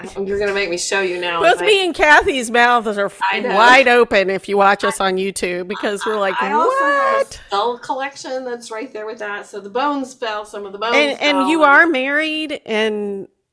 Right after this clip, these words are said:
Speaker 1: I am
Speaker 2: somebody
Speaker 1: married.
Speaker 2: still lives in this house with you?
Speaker 1: <laughs> My mom lives in the house.
Speaker 2: <laughs>
Speaker 1: So again, I, I studied, uh, physical anthropology, which is, you know, the study of bones,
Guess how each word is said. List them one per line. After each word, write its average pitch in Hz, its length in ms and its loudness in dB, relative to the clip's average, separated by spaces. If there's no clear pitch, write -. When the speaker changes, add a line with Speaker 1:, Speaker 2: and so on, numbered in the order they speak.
Speaker 1:
I - 120 -12
am 190 100 -8
Speaker 2:
somebody 247 640 -2
Speaker 1:
married. - 220 -12
Speaker 2:
still 247 340 0
lives 240 280 -2
in 240 100 -8
this 220 160 -6
house 208 340 -6
with 247 180 -12
you? 277 480 -8
Speaker 1:
<laughs> 539 180 -10
My 311 260 -2
mom 302 340 2
lives 539 220 2
in 330 280 -2
the 466 100 -2
house. - 80 -18
Speaker 2:
<laughs> 539 140 -2
Speaker 1:
So - 140 -2
again, 220 440 -2
I, 214 440 -4
I 196 160 -8
studied, 196 600 -8
uh, 175 160 -8
physical 196 480 -8
anthropology, 170 880 -10
which 170 240 -12
is, 170 300 -12
you 180 100 -14
know, 165 140 -12
the 170 80 -12
study 170 220 -10
of 175 120 -14
bones, 170 440 -6